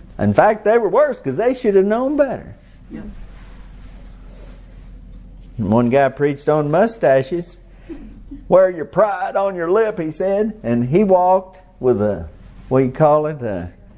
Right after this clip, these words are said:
Speaker 1: well, what's that other word? Swag, yeah.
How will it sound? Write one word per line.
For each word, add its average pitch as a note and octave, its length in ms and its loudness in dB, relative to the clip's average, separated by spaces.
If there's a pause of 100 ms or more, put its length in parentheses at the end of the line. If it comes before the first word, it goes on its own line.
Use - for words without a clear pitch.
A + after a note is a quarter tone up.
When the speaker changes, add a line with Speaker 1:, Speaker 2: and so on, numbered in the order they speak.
(580)
Speaker 1:
well, C3 300 4
what's C#3 240 2
that C#3 160 4
other C3+ 220 2
word? G2+ 580 2 (720)
Swag, A2+ 680 -2
yeah. F2+ 460 -6